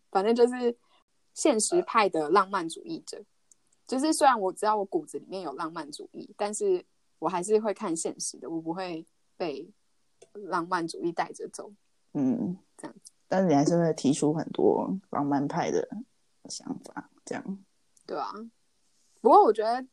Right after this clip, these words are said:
Speaker 1: 有被这样说是蛮好的一件事情，因为就是这个世界本来就是需要 dreamer 跟 doer 嘛，
Speaker 2: 嗯哼。
Speaker 1: 就是，所以彭总就是所谓的 doer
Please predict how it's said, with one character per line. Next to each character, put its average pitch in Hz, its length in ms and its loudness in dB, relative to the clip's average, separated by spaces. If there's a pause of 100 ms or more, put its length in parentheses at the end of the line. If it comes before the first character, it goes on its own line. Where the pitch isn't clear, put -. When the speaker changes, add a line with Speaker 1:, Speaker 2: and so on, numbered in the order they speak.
(140)
Speaker 1:
有 190 140 0
被 254 300 -10 (120)
这 - 160 -8
样 220 160 -4
说 220 220 -2
是 247 80 -10
蛮 185 220 -12
好 196 140 -10
的 - 100 -14
一 - 80 -10
件 - 200 -10
事 - 200 -8
情， - 200 -14 (400)
因 214 140 -6
为 226 280 -4 (680)
就 214 140 4
是 220 60 6
这 233 120 -2
个 226 80 2
世 226 160 -4
界 208 120 4
本 185 140 -6
来 160 100 -14
就 190 100 2
是 214 60 4
需 185 160 -8
要 175 160 -4 (160)
dreamer 170 560 -8
跟 160 400 -8 (380)
doer 175 500 0
嘛， - 120 -20 (440)
Speaker 2:
嗯 170 100 -2
哼。 170 60 0
Speaker 1:
就 196 220 6
是， 214 140 -8
所 196 160 -2
以 185 120 -2
彭 180 260 -4
总 180 200 -6
就 175 120 -2
是 180 80 -6
所 160 140 -10
谓 170 100 -6
的 170 120 -10
doer 165 440 -4